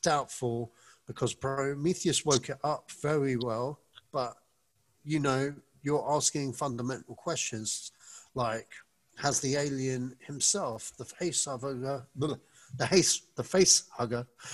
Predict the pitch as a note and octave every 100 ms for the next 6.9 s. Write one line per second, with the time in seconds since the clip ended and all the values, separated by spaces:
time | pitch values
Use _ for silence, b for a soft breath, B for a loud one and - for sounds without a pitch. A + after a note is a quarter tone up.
0 | B B B2 - E3 - C3 A#2+ - B2
1 | C3+ b b b b b b _ _ _
2 | _ - F3+ F#3 F3 E3+ E3 D#3 D#3 D3+
3 | D3 B2 - E3+ C#3+ G#2+ A2 - _ _
4 | _ - F3 F3 E3 - D3 C#3+ D#3+ D3+
5 | E3 D3 - - D#3+ C#3+ C#3 C#3 B2+ A2+
6 | A#2+ A2 A#2+ C#3+ - C3 C3 B2+